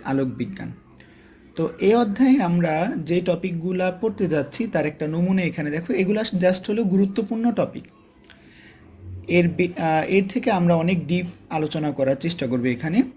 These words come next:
তবে এগুলো হলো তোমার যে সিকিউর জন্য ইম্পর্টেন্ট সেগুলা। বিবর্ধন ও লেন্সের সমীকরণ, লেন্স প্রস্তুতকারকের সমীকরণ, এটা ইনফিনিটি লেভেলের ইম্পর্টেন্ট, এখান থেকেই সিকিউ প্রায়ই আসে। তুমি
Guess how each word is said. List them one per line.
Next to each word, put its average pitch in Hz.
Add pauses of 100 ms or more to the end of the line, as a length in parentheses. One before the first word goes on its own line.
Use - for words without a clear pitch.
(140)
তবে 151
এগুলো 156
হলো 180
তোমার 147
যে 143
সিকিউর 202
জন্য 214
ইম্পর্টেন্ট 208
সেগুলা। 135 (720)
বিবর্ধন 185
ও 185
লেন্সের 170
সমীকরণ, 160 (200)
লেন্স 160
প্রস্তুতকারকের 170
সমীকরণ, 165
এটা 165
ইনফিনিটি 180
লেভেলের 151
ইম্পর্টেন্ট, 165
এখান 175
থেকেই 190
সিকিউ 190
প্রায়ই 160
আসে। - (520)
তুমি 160